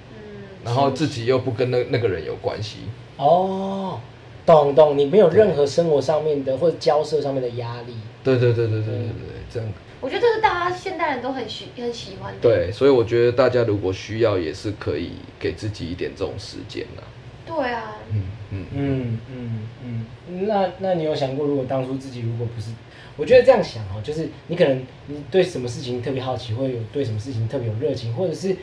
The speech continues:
Speaker 3: 你的个性可能会变成什么样的职业，也许有这样子的方向可以给你一点思考。
Speaker 2: 我曾经想过，但我不太确定。
Speaker 1: 好，怎么说？
Speaker 3: 嗯。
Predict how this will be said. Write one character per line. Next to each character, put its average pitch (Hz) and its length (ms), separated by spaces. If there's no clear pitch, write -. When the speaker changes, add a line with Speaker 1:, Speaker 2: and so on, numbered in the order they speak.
Speaker 3:
你 147 140
的 143 100
个 180 200
性 165 280
可 - 120
能 113 120
会 139 120
变 135 240
成 107 160
什 107 160
么 104 120
样 120 120
的 110 140
职 - 240
业， 107 60
也 131 80
许 131 200
有 110 60
这 131 120
样 123 140
子 107 120
的 107 140
方 113 180
向 120 200
可 107 60
以 104 40
给 120 100
你 120 140
一 - 20
点 113 240
思 117 320
考。 - 140
Speaker 2:
我 117 140
曾 123 360
经 156 200
想 87 280
过， 127 200
但 143 140
我 87 160
不 80 200
太 110 180
确 - 280
定。 - 180
Speaker 1:
好， - 220
怎 - 100
么 180 160
说？ 143 120
Speaker 3:
嗯。 120 200